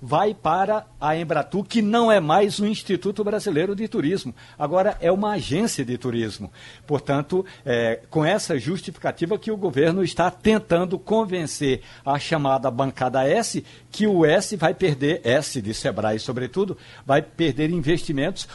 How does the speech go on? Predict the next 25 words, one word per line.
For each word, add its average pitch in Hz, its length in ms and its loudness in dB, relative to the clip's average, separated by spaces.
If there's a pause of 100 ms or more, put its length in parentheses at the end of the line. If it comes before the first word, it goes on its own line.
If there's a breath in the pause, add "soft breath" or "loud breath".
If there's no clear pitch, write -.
porque 233 460 6
tinha 233 320 0
investimentos 214 720 -2
para 220 240 -2
a 185 80 0
área 196 200 -2
de 214 140 -8
turismo. 190 460 -6 (240 loud breath)
Ou 156 160 -2
seja, 127 340 -2
o 151 40 -2
dinheiro 185 420 2
que 170 200 0
hoje 147 220 0
está 135 240 -4
no 139 100 -8
sebrae 120 460 -2
para 127 300 -4
turismo 185 540 -4 (280 loud breath)
vai 143 160 -2
ser, 143 340 -6 (280 loud breath)
é, 123 240 -2 (180)
canalizado 180 1000 -2
para 165 520 -4
essa 165 400 -4